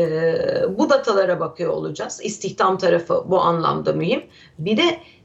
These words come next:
e, iç talebin, aslında bir taraftan da hizmet komponentini gösteren veriler de önemli.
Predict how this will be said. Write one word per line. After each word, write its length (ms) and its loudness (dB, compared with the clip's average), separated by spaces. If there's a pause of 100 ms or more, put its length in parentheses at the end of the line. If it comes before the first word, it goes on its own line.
e, 320 4
iç 380 -2
talebin, 520 2 (380)
aslında 500 -4
bir 100 -6
taraftan 480 0
da 40 2
hizmet 480 -4
komponentini 720 -2
gösteren 540 0
veriler 420 0
de 40 0
önemli. 320 -4